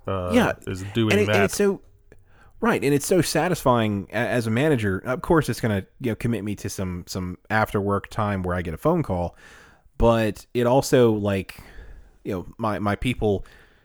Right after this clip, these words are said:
Speaker 2: feel the, the weight lifted off of them, knowing that they're not gonna get a phone call at eleven o'clock at night and they have to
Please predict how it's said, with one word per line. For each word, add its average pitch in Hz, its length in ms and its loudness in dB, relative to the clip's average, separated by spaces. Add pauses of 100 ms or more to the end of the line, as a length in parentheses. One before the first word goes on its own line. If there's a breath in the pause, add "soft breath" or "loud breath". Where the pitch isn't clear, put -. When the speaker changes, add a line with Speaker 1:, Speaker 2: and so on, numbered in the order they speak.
(260 soft breath)
Speaker 2:
feel 135 600 4
the, 113 320 2
the 107 120 4
weight 120 280 4
lifted 131 260 2
off 147 220 2
of 104 160 2
them, 107 120 0
knowing 123 320 4
that 95 100 -2
they're 110 120 0
not 110 220 2
gonna 107 120 -4
get 104 140 0
a 104 40 -2
phone 127 260 2
call 98 380 2
at 95 280 0 (420 loud breath)
eleven 107 300 2
o'clock 107 340 0
at - 80 -8
night 135 280 2
and 104 120 -2
they 104 80 2
have 98 260 0
to 95 220 -2